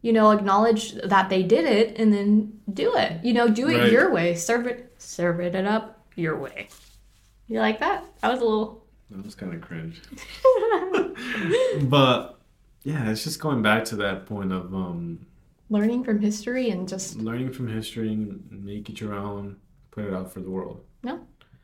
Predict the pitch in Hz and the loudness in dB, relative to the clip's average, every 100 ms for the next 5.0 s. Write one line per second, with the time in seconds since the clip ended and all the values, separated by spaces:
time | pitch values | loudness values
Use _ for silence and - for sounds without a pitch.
0 | _ _ - 107 110 151 - 135 127 98 | _ _ -16 -10 0 0 0 -4 -4 -8
1 | - - _ _ 220 294 349 285 131 160 | -10 -20 _ _ -4 -2 0 2 4 6
2 | 170 160 139 - 139 139 127 95 95 - | 6 4 2 0 0 0 -2 -2 -6 -6
3 | - 90 110 110 95 95 95 82 82 - | -10 -4 -2 -2 -2 -6 -6 -6 -8 -10
4 | - 190 175 - - 190 190 214 262 262 | -6 -4 -4 -8 -10 -4 0 2 2 -2